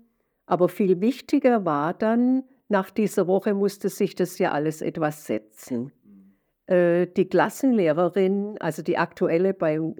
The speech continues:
jetzigen Workshop da im März, die hat, äh,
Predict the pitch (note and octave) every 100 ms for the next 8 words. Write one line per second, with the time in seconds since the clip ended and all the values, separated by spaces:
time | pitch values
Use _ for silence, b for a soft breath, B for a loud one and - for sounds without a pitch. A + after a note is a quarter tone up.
0 | - E3+ F3 F3+ G3 F#3+ F3 E3 E3+ -
1 | - F#3 - - E3 E3+ D3+ D#3 F#3 C#4
2 | - - _ _ _ - G#3+ G#3 G3+ G#3
3 | - - G3 G3 G3 F#3+ G3+